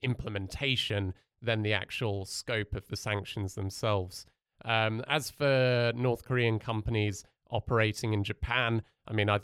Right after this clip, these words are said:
I think I'll leave that one to our N K News reporters and the, uh, you know, the, the U N panel of experts reports that we, um, uh, that we, we sometimes report on as well, um,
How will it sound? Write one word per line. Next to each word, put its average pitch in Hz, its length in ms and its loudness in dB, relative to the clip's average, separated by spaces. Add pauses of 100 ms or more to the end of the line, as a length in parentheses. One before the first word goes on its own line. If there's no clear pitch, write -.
I 120 100 4
think 123 240 2
I'll 117 160 4
leave 117 220 2
that 113 200 0
one 107 260 2
to 107 240 0
our 101 420 4
N 131 120 4
K 135 140 4
News 123 420 4 (220)
reporters 107 800 0
and 104 180 -2
the, 104 160 0
uh, 98 320 0 (180)
you - 200 -4
know, 98 120 2
the, 104 360 -2
the 113 100 -2
U 117 160 4
N 104 140 4
panel 104 280 -2
of 98 100 -2
experts - 640 -2
reports - 560 -4
that - 380 -4
we, 101 300 0
um, 95 300 0 (420)
uh, 107 300 -2 (720)
that 117 180 -2
we, 107 340 2
we 104 280 -2
sometimes 101 640 0
report 107 400 -2
on 101 160 2
as 95 140 -4
well, 104 320 0 (280)
um, 98 540 -2